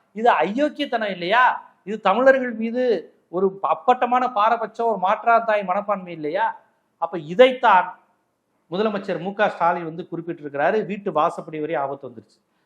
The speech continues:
அப்ப அவர் ஒருங்கிணைத்த போது நல்ல கூட்டம், மக்கள்கிட்ட விழிப்புணர்வு இருந்தது, இது குறித்து விவாத பொருளானது, பேசு பொருளானது. ஆனா இப்ப பாருங்க, கமுக்கமா நிறைய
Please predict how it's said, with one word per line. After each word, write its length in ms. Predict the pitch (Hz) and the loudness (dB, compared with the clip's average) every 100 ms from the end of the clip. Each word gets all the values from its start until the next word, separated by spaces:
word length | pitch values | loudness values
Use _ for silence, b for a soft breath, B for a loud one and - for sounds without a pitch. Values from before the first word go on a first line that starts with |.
| _ | _
அப்ப 320 | - - 247 | -4 2 4
அவர் 240 | 226 214 190 170 | 6 4 0 0
ஒருங்கிணைத்த 480 | 190 220 214 196 170 | -2 -2 -4 -6 -6
போது 200 | 196 214 | -6 -4
நல்ல 220 | 180 196 | -2 -2
கூட்டம், 380 | 208 202 214 190 | -4 -4 -2 -2
மக்கள்கிட்ட 340 | 165 202 185 | -2 -4 -6
விழிப்புணர்வு 440 | 156 196 196 190 | -6 -8 -6 -4
இருந்தது, 420 | 170 160 165 240 b b b _ | -4 -6 -8 -10 b b b _
இது 180 | 156 175 | -6 -4
குறித்து 580 | 185 202 202 226 - - _ | -4 -6 -6 -6 -6 -10 _
விவாத 400 | 151 196 226 214 | -2 2 2 2
பொருளானது, 560 | 196 180 170 170 185 214 | -4 0 0 0 -6 -2
பேசு 340 | 208 226 233 | 0 0 -2
பொருளானது. 500 | 190 175 156 143 107 _ _ _ _ - | -6 -2 -2 -2 -10 _ _ _ _ 0
ஆனா 160 | 196 | 2
இப்ப 260 | 202 196 254 | 2 2 2
பாருங்க, 300 | 240 214 240 | 4 2 0
கமுக்கமா 480 | 233 214 262 285 269 | -2 -2 -2 -4 -2
நிறைய 200 | 220 | -2